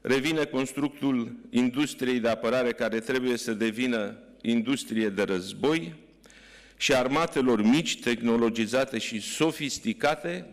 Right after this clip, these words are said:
de profesioniști, care trebuie să revină la armate de masă cu rezerve la nivelul întregii societăți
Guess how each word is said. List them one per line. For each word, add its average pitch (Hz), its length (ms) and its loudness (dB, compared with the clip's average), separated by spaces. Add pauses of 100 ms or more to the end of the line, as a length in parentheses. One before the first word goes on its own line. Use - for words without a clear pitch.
(120)
de 117 120 2
profesioniști, 113 1120 2 (480)
care 143 280 -2
trebuie 160 420 -4
să 139 160 -4
revină 127 420 -2
la 127 140 0
armate 120 680 -4 (440)
de 120 220 0
masă 156 520 0
cu 151 160 -6
rezerve 120 680 0
la 113 180 0
nivelul 139 520 0
întregii 120 680 -2
societăți 120 920 -6